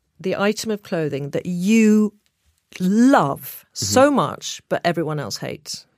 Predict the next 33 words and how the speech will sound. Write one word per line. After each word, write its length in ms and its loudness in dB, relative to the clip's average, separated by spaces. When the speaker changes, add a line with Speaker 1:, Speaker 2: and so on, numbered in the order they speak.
Speaker 2:
Does 140 -2
it 20 0
have 120 0
to 40 -20
be 100 4
in 60 2
my, 220 2
my 200 0
Speaker 1:
No, 80 6
Speaker 2:
little, 200 0
Speaker 1:
it 200 -14
can 40 -4
Speaker 2:
uh, 140 2
Speaker 1:
be 120 -2
in, 60 4
Speaker 2:
um, 60 0
Speaker 1:
just 180 -6
Speaker 2:
what's 80 -10
an 60 -6
Speaker 1:
describe 220 0
Speaker 2:
item 180 -2
Speaker 1:
it. 20 -8
Speaker 2:
of 60 -12
clothing 160 -6
that 140 -10
I 140 -2
love, 600 -2
everyone 200 -10
else 120 -12
hates? 540 -18
Clothing 380 2
or 120 2
accessory? 640 -4